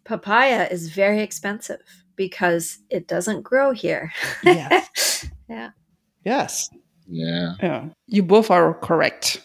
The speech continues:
Speaker 2: with the new answer from <laughs> Olabenji.
Speaker 1: <laughs> Now we
Speaker 3: Uh,
Speaker 1: understand the rules. Okay.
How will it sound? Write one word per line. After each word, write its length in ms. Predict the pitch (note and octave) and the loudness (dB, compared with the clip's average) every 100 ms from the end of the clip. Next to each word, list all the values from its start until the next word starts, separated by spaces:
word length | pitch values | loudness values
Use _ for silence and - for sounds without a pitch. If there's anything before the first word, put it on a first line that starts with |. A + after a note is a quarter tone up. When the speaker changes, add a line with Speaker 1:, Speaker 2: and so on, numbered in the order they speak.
| _ _ F#3+ | _ _ -4
Speaker 2:
with 160 | F3 | -2
the 100 | F3+ | 0
new 140 | F3 E3+ | 2 2
answer 420 | F3 E3+ - E3 | 2 0 0 -2
from 200 | - G3 | 0 0
<laughs> 60 | |
Olabenji. 680 | - G#3+ - - - - - - - - - - | 4 4 4 2 0 -8 -8 -10 -12 -12 -20 4
Speaker 1:
<laughs> 760 | G#3 - - B3+ F4+ - E5+ - - F#4+ G4 F#4 F4+ E4+ D#4+ C#4+ A#3+ - - - | 6 6 4 4 4 6 4 4 0 -2 0 0 0 -4 -6 -8 -12 -14 -4 4
Now 340 | - D#4+ D#4+ | 8 8 8
we 140 | D4 | 8
Speaker 3:
Uh, 20 | B3+ | 6
Speaker 1:
understand 440 | A#3 G#3+ A#3+ A#3 | 2 -4 -4 -6
the 80 | F#3 | -6
rules. 380 | F3 G#3+ E3+ - | -4 -2 -2 0
Okay. 300 | D4+ - - | 0 4 4